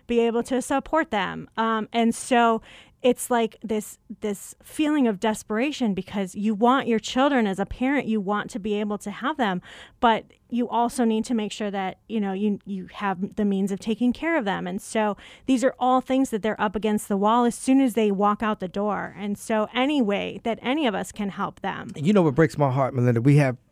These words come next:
Speaker 2: you know, all walks of life come to, uh, Father Matters daily,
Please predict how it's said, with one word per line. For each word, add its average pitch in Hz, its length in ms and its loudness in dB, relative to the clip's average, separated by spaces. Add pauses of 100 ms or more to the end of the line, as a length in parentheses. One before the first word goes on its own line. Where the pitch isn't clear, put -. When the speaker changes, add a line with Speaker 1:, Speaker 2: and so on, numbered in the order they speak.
(180)
Speaker 2:
you 120 80 0
know, 117 80 -2
all 135 240 4
walks 131 260 2
of 110 100 -2
life 107 300 -4
come 113 440 -2
to, 117 280 0
uh, 104 480 -10
Father 107 300 -4
Matters 98 300 -6
daily, 101 520 -4